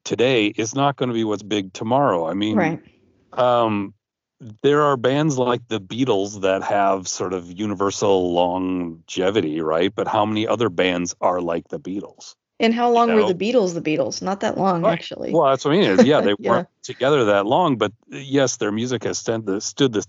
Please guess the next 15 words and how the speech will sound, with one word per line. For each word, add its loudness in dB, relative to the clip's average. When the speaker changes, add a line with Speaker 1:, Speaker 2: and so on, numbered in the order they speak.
Speaker 1:
test -4
of -12
time, 2
but 0
take, 2
uh, 2
you 0
know, 2
go 0
back 0
twenty 0
years, -4
you -4
know, 0
who -4